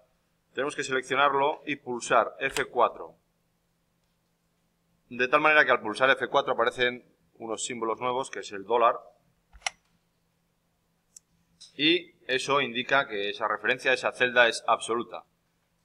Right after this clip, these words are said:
Con lo cual, al arrastrar la fórmula, siempre va a apuntar a esa celda. Si yo arrastro la fórmula,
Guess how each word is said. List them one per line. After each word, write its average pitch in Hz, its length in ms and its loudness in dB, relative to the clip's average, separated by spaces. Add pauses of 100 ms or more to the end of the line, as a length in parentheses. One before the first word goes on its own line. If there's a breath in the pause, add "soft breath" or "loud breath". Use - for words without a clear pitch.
(140)
Con 117 220 2
lo 113 160 2
cual, 127 180 6
al 101 120 4
arrastrar 104 460 2
la 127 100 2
fórmula, 135 640 0
siempre 147 520 -2
va 131 180 8
a 117 300 6
apuntar 104 640 -2
a 110 100 -4
esa 104 180 -12
celda. 85 380 -6 (1400)
Si 101 180 -20
yo 117 160 0
arrastro 117 420 0
la 95 100 -2
fórmula, 139 520 -4